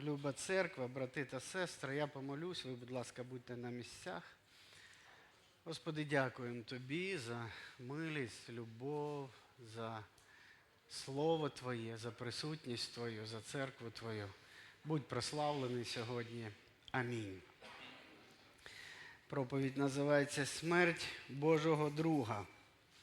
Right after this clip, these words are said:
І ми закінчуємо такий блок п'ятикнижжя, закінчуємо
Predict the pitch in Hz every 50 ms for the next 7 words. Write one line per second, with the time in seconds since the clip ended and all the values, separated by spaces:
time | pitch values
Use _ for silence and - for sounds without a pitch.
0 | - - - - - - - - - _ - - - - - 131 131 139 147 151
1 | 156 156 156 147 127 - - - - - - - - - - - - - - -
2 | - - - - - - - - - - - - 139 123 131 139 127 - - 175
3 | 170 160 151 - - 147 143 139 139 139 131 - 147 131 - - 147 135 127 -
4 | 123 135 143 156 170 175 170 - - - - - - - - - - - - -
5 | - - - - _ _ - 135 127 120 131 143 123 - 147 160 170 175 185 185
6 | 165 143 139 147 151 151 143 131 - - - - - - - - - - - -
7 | - - - - - - - - - - - - - 113 131 127 127 - 160 156
8 | 156 151 143 131 - - 143 139 135 131 135 135 131 127